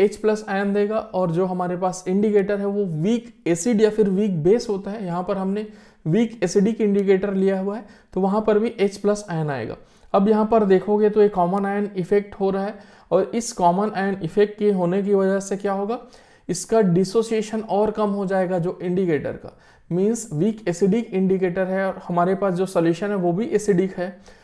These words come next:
तो इसका डिसोसिएशन नेग्लिजिबल हो जाएगा इंडिकेटर का। अब क्या होगा नेक्स्ट स्टेप में, जब ये कंडीशन हमारे पास, मीन्स हमारे पास जो एच प्लस आयन है वो कंसंट्रेशन कम होगा सॉल्यूशन में,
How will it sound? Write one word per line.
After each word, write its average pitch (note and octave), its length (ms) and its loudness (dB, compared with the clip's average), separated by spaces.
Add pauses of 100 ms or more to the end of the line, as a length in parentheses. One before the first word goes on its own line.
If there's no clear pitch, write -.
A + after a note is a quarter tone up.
(240)
तो G#3+ 360 6
इसका G3 320 -2
डिसोसिएशन F#3+ 680 0
नेग्लिजिबल G3+ 720 2
हो F#3+ 120 0
जाएगा E3+ 340 0 (100)
इंडिकेटर E3+ 540 0
का। A#2+ 280 -14 (400)
अब G#3+ 240 4
क्या A3 140 4
होगा G3+ 360 2
नेक्स्ट G3+ 440 0
स्टेप F#3+ 420 -2
में, G3+ 220 -2
जब G3+ 360 0
ये G3 200 2
कंडीशन F#3+ 520 -2
हमारे F3+ 360 -2
पास, F3+ 500 -2 (280)
मीन्स F#3+ 280 0
हमारे F3+ 300 2
पास F#3+ 300 -2
जो F#3+ 300 -2
एच A3 160 4
प्लस G#3+ 280 -2
आयन G3 180 -2
है G3+ 80 -4
वो F#3+ 160 -4
कंसंट्रेशन F3+ 680 -6
कम G3 220 0
होगा G#3+ 200 2
सॉल्यूशन F#3+ 440 -2
में, F#3+ 200 -4